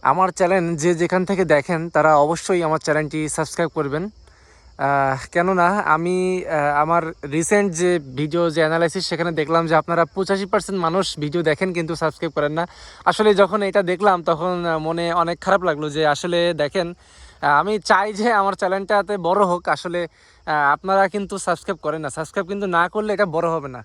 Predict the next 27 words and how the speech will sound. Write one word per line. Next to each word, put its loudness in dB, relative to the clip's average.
তো 0
আশা -2
করছি -2
সকলে 0
সাবস্ক্রাইব 0
করবেন। -10
তো -14
চলেন, 2
আহ, 2
বেশি 0
কথা 4
বলবো -2
না। 0
আজকের 0
টপিকটা 0
হচ্ছে 0
শশা 0
চাষে 0
সম্পর্কে -4
A 4
to -2
Z 4
আপনাদেরকে -2
একটা -2
আইডিয়া 0
আমি 0
এখন -4